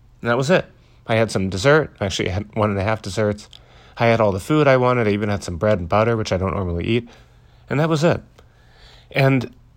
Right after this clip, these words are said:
I worked out in the morning, too. But the point is, the way I did it, and especially if you do it every day, there's a huge amount of time that goes between meals, like, maybe, like, twenty, twenty-two hours between meals. So you're getting the great benefits of intermittent fasting.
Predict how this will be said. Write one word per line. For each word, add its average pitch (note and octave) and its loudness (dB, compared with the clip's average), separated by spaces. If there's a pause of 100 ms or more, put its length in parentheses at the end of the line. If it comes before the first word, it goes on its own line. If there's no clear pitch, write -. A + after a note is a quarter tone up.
(280)
I C#3 4
worked D#3 4
out G3 4
in D3 2
the F#2 0
morning, F#2 -2
too. C3+ -2
But B2 0
the B2+ 2
point F3+ 0
is, G#2 0
the A#2+ 0
way D3+ 2
I B2 0
did C#3+ 0
it, F#2 -6
and A#2 -4
especially C#3+ -2
if G#2+ -4
you A2 -2
do A#2+ 0
it G#2+ 0
every G#2 -2
day, C#3 -4 (760)
there's C3 -4
a C#3+ -2
huge E3 -2
amount C3+ -2
of A2+ -6
time C3+ -4
that G#2+ -2
goes G#2 -4
between G#2+ -4
meals, B2+ -4
like, G#2 -6
maybe, G#2+ -4
like, - -14 (400)
twenty, A2 -6
twenty-two A2 -4
hours G#2 -4
between G2+ -6
meals. G#2+ -4
So - -6
you're A2 -2
getting B2+ 0
the G2+ -2
great A#2 -2
benefits G#2 -6
of F#2+ -6
intermittent F#2+ -4
fasting. - -4